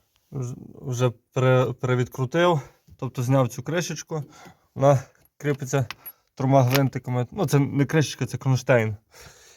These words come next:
І, в принципі, вдало відкрутив всі три гвинти. Ось один, ось другий,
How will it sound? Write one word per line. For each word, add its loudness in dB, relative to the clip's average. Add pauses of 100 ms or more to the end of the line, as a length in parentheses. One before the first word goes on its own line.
(160)
І, -4
в -6
принципі, 2 (960)
вдало 4
відкрутив -2
всі -4
три 0
гвинти. 0
Ось -4
один, 2 (680)
ось -6 (100)
другий, 2